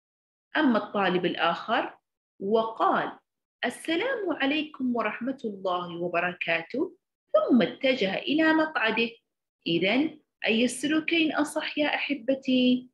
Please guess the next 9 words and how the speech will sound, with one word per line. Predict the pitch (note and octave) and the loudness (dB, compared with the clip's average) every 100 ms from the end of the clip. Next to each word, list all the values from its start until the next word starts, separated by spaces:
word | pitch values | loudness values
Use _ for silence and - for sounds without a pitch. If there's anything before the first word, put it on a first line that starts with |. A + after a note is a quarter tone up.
| _ _ _ _ _ - | _ _ _ _ _ -2
أيهما | B3 D4 D4 D4 C4+ C4 | 2 4 4 4 4 0
أصح؟ | - B3+ B3+ - _ _ _ _ | 2 0 0 -4 _ _ _ _
حينما | - G3 A3+ A3+ G3+ | -4 0 2 2 2
اتجه | - - D4+ C#4+ A#3+ | -2 0 2 4 2
إلى | G#3+ G#3 | 2 2
مقعده | G3+ - A#3+ C4+ G#3+ | 0 0 0 0 2
وجلس | F#3+ G3 B3+ B3 | 2 2 0 0
عليه | G3+ A#3 B3 | -2 0 0
مباشرة، | G#3+ G3+ G#3 - C4+ | 0 0 -2 0 -2